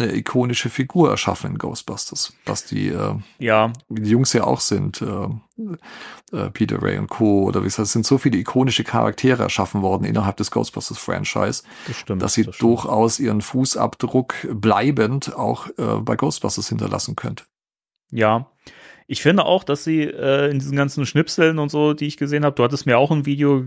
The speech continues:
Speaker 2: ge-,
Speaker 1: Mhm.
Speaker 2: geschickt mit diesen zehn Fakten über sie, da wurden ja auch immer wieder Szenen mit ihr gezeigt und Interviewsequenzen, was weiß ich was. Ich finde, sie hat eine starke Aura.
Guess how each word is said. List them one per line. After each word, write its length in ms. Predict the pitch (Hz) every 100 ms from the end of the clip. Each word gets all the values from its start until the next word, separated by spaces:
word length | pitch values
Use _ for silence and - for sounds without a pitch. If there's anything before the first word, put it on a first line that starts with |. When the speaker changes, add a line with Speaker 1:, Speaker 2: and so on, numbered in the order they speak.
| 131
Speaker 2:
ge-, 140 | 135 139
Speaker 1:
Mhm. 260 | 151 139
Speaker 2:
geschickt 380 | - 135 147 147
mit 100 | 135
diesen 300 | 120 123 120
zehn 240 | - 123
Fakten 340 | 117 131 - 139
über 160 | 131
sie, 160 | 127 131
da 160 | 123 113
wurden 160 | 113 113
ja 40 |
auch 180 | 113 117
immer 640 | - 127 - - - 120
wieder 160 | 117 110
Szenen 320 | - 131 135
mit 120 | 127
ihr 100 | 123
gezeigt 480 | 123 - 117 117 -
und 180 | 110 -
Interviewsequenzen, 880 | - 135 123 123 117 - 123 - 117
was 140 | 110
weiß 140 | 113
ich 140 | 123 131
was. 160 | 123 - - - - - -
Ich 100 | -
finde, 300 | - 170 294
sie 160 | - -
hat 160 | -
eine 80 | 165
starke 480 | - - 135 - 135
Aura. 520 | 139 156 101 87 85